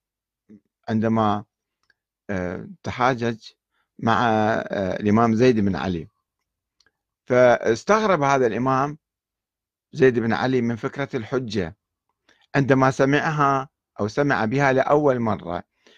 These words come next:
من المتكلم أبي جعفر الأحول الذي رفض الاستجابة لطلبه بالانضمام إلى حركته الثورية في الكوفة.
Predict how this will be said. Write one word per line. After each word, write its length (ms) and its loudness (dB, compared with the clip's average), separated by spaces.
من 140 2
المتكلم 840 0
أبي 160 -2
جعفر 380 -2
الأحول 520 -2
الذي 320 4
رفض 340 0
الاستجابة 760 0
لطلبه 880 -2
بالانضمام 760 0
إلى 200 2
حركته 560 -6
الثورية 420 -2
في 100 -6
الكوفة. 440 -10